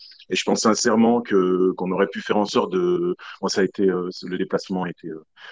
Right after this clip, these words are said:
a été interdit par la préfecture. Euh, et je pense que sincèrement, on aurait pu faire en sorte de les accueillir pour leur montrer que, euh,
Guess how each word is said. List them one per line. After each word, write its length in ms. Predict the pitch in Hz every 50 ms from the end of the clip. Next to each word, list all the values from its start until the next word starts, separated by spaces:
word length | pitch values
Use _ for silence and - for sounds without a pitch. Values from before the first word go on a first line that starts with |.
| - -
a 80 | 90 92
été 160 | 92 92 -
interdit 400 | 104 104 95 - 104 101 107 110
par 100 | 104 98
la 100 | 95 98
préfecture. 600 | 95 - 104 90 104 98 - - 123 131 117 117 - - - - - - - - _ -
Euh, 360 | 98 101 101 98 98 95 95
et 40 | 95
je 100 | 92 -
pense 180 | - 120 117 -
que 80 | 101
sincèrement, 500 | 98 - 120 113 - - 104 104 107 113
on 140 | 117 117 98
aurait 160 | 87 92 92
pu 100 | - -
faire 140 | - 104 98
en 80 | 98 98
sorte 200 | - 117 - -
de 60 | 87
les 160 | 90 85 98
accueillir 340 | 98 95 - 98 95 110 110 -
pour 100 | - 92
leur 100 | 87 92
montrer 360 | 95 95 98 - 110 107 104
que, 100 | - 104
euh, 320 | 95 95 95 87 80 76